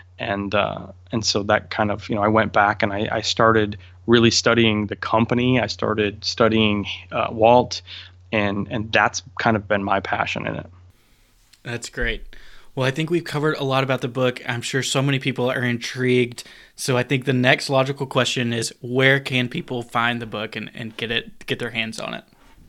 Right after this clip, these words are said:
Speaker 1: Well, we actually just went live today on Amazon, uh, about two weeks early, so I'm, I'm, I'm kind of excited about that, to get it out before Christmas. Uh, so you can, you can go to Amazon, search What the Magic Means, or search, search my name,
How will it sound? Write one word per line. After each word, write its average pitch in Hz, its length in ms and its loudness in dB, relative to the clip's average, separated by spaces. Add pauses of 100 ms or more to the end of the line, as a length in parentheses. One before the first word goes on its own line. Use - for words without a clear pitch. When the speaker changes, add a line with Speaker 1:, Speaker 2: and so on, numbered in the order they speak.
(120)
Speaker 1:
Well, 131 80 6
we 127 120 8
actually 135 300 2
just - 400 -2
went 131 220 2
live 113 420 4
today 110 420 -2
on 110 200 0
Amazon, 104 680 0
uh, 117 240 -4
about 110 380 2
two 127 180 2
weeks 113 240 2
early, 101 300 0
so 104 180 2
I'm, 101 220 0
I'm, 110 180 -2
I'm 117 300 0
kind 113 180 2
of 107 60 2
excited 107 340 2
about 104 240 2
that, 104 220 4
to - 80 -12
get 107 140 -4
it 104 100 -2
out 104 180 0
before 123 380 -4
Christmas. 107 580 -8 (480)
Uh, 110 320 2 (260)
so 113 360 2
you 127 180 0
can, 120 500 2
you 123 120 -2
can 117 140 0
go 123 180 4
to 135 240 4
Amazon, 123 500 4
search 120 300 -4
What 117 160 0
the 120 40 2
Magic 113 360 0
Means, 117 320 -2
or 110 80 -6
search, 110 360 -4
search - 240 -4
my 110 200 4
name, 110 320 0